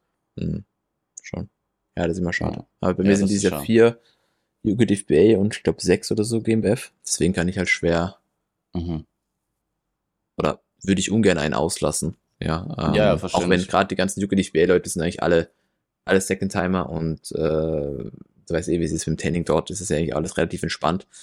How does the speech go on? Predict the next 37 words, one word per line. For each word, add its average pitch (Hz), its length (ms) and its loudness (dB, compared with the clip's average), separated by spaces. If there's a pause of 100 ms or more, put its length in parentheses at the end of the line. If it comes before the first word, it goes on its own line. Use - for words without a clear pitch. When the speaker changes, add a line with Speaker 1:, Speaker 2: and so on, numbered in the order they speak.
(440)
Speaker 1:
Ähm, 87 480 2
aber 87 180 -4
trotzdem 85 380 -2
wäre 76 100 2
ich - 80 -4
halt 78 100 -2
schon 82 160 -2
gern 78 140 0
vor 69 160 -2
Ort. 73 280 -2 (140)
Weil 95 120 2
es - 100 -4
irgendwie, 104 320 0
also, 87 160 0 (460)
keine 101 180 0
Ahnung, 101 120 0
ich - 100 -10
kann 98 80 -4
mir 92 80 0
fast - 180 -6
keine 95 180 -2
Saison 92 260 0
mehr 95 120 0
ohne 98 180 0
U 98 40 -4
K 90 100 -10
D 92 60 -6
F - 80 -14
B 90 200 2
und 82 100 -2
Leicester - 260 -6
vorstellen. - 380 -8
Das - 100 -16
ist - 40 -10
irgendwie 85 160 -2
schon 87 140 -6
so. 90 260 -2